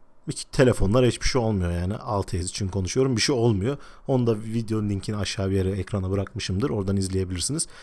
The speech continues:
İlk izlediğimde beni bayağı şaşırttı aslında. Fakat yani Apple söylememesi bunu belki de hani,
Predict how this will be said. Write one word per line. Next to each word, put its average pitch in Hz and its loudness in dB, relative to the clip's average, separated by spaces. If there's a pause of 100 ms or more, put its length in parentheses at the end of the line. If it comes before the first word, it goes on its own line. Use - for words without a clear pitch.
(320)
İlk 135 -2
izlediğimde 160 6
beni 170 6
bayağı 170 10
şaşırttı 147 4
aslında. 127 4
Fakat 160 2
yani 139 6
Apple 190 12
söylememesi 151 12
bunu 147 4
belki 139 2
de 156 8
hani, 156 6